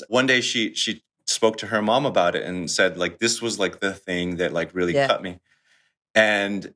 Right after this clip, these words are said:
Speaker 1: she's, uh, her, the mom said something that I think was really interesting as well. It's like, You know, your whole life I've been trying to find the right school for you, give you the right food,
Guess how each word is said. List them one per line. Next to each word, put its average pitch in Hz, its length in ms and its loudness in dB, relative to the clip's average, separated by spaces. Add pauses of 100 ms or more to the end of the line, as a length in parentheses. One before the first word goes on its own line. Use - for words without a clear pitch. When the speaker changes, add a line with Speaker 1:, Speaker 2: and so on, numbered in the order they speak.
(100)
Speaker 1:
she's, - 400 -2
uh, 104 220 6
her, 107 100 -4
the 101 140 -2
mom 107 280 2
said 98 220 -2
something 95 280 -2
that 90 140 2
I - 20 -16
think 95 180 -4
was 92 180 -4
really 85 220 0
interesting 87 440 -4
as 82 140 -6
well. 95 380 2 (280)
It's 101 120 -2
like, 98 260 0
You 104 80 -2
know, 104 360 0 (380)
your 110 260 4
whole 120 160 2
life 95 340 4
I've 101 300 2
been 87 460 -2 (600)
trying 98 380 0
to 90 280 -4
find 98 500 -2
the 85 160 -2
right 87 240 0
school 104 320 -2
for 98 180 -6
you, 92 420 -2 (320)
give 98 200 -2
you 92 520 -2
the 92 100 0
right 90 320 2
food, 101 600 0